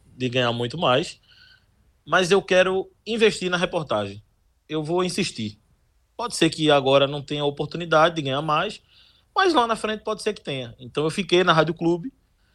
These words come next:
nos dois anos e meio que eu passei na Rádio Clube, três anos, é, insisti, e aí veio um convite da C B N.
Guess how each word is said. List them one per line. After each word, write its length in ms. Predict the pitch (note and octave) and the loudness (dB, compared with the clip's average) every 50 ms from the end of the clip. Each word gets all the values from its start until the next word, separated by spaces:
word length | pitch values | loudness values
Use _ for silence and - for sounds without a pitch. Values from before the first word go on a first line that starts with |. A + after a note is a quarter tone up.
| _ _ _ _ _ _ - | _ _ _ _ _ _ -18
nos 300 | A2+ A#2 A2+ A2+ G#2+ G#2 | -14 -12 -8 -8 -6 2
dois 240 | G#2+ C#3+ D3 C3 G#2+ | 4 4 4 6 4
anos 200 | B2+ C3 B2+ A2+ | 0 -2 -2 -4
e 40 | B2 | -4
meio 240 | A2+ G#2+ G#2+ A#2 A2+ | -2 0 0 0 0
que 60 | - | -2
eu 40 | G#2 | -4
passei 220 | G2+ G2+ - - | -4 -4 -4 -4
na 80 | G2+ G2 | -4 -4
Rádio 160 | G#2 G2 F#2 | -4 -6 -6
Clube, 260 | - - A#2 A#2+ A#2+ | -4 -4 -4 -4 -2
três 240 | - G#2 G2+ G2 F2+ | 0 0 0 0 0
anos, 300 | F#2+ G#2 B2+ C3+ - - _ _ _ _ _ - - - _ _ _ - | -4 -6 -8 -8 -12 -14 _ _ _ _ _ -20 -20 -20 _ _ _ -6
é, 240 | G2 G2 G2 G2 G2+ | -4 0 0 2 2
insisti, 680 | B2 D#3 - - F#3+ - - D3+ D#3+ F3 G3 G#3 - _ _ _ _ _ _ _ _ _ _ _ _ _ _ - | 2 4 4 4 4 4 4 2 2 2 2 0 -4 _ _ _ _ _ _ _ _ _ _ _ _ _ _ 0
e 160 | E3 E3 F3+ | 4 6 6
aí 180 | F#3 F3+ F3+ F3 | 6 6 4 4
veio 160 | D#3 F#3 F#3+ | 2 2 0
um 80 | F#3+ | 0
convite 400 | F3+ G3 G3+ E3+ C#3 E3+ F3 - | -2 -4 -4 -4 -4 -6 -6 -4
da 120 | - F3+ F3 | -2 -2 -2
C 160 | E3+ - F3+ | 0 -2 -2
B 100 | E3 F#3+ | -2 0
N. 380 | F#3+ E3+ D#3+ D#3 D3 A#2 G#2+ | 0 0 -2 -2 -4 -8 -12